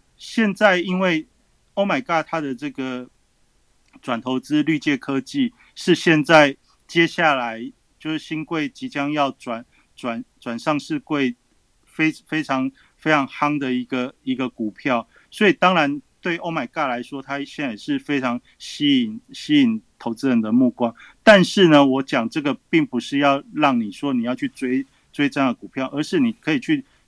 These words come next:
借由 Oh My God 再往下滑之后，你就会发觉这个游戏，游戏相关的族群，它又结合到元宇宙，又结合到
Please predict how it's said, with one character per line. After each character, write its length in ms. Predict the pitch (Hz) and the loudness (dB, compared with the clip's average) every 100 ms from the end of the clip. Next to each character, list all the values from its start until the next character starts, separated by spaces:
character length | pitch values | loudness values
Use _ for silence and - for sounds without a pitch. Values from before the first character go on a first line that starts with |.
| - | -8
借 220 | - 180 | 4 4
由 100 | 143 | 4
Oh 180 | 156 170 | 0 0
My 200 | 165 123 | 0 0
God 320 | - 147 139 _ _ _ | 2 2 0 _ _ _
再 140 | - 175 | -6 -4
往 200 | 127 113 | -4 -4
下 240 | - 156 | 0 0
滑 340 | - - 110 | 0 -6 -8
之 160 | 120 143 | -8 -6
后， 120 | 147 | -4
你 80 | 120 | -4
就 100 | 147 | -4
会 80 | 156 | -6
发 240 | - 147 | -4 -4
觉 240 | 139 120 120 _ _ - | -4 -8 -10 _ _ -8
这 100 | 185 | -4
个 180 | 180 - - | -4 -6 -6
游 200 | 143 151 | -4 -4
戏， 320 | - 202 170 - | -4 -6 -6 -4
游 160 | 147 | -2
戏 160 | 160 202 | -2 -4
相 240 | - 170 | -2 -2
关 180 | 170 170 | 2 0
的 120 | 160 | 0
族 220 | 139 127 127 | -2 -2 -4
群， 320 | - 123 117 _ - | -4 -4 -4 _ -6
它 180 | 175 | 0
又 140 | 185 180 | 2 2
结 260 | - 139 135 | 0 0 0
合 200 | 139 139 | 0 0
到 200 | 165 147 | 2 2
元 240 | 131 131 | 2 2
宇 160 | 143 113 | 2 0
宙， 260 | - 151 | -4 -4
又 180 | 151 151 | 0 -2
结 240 | - 127 | -2 -4
合 160 | 120 120 | -2 -4
到 280 | 147 143 | 0 0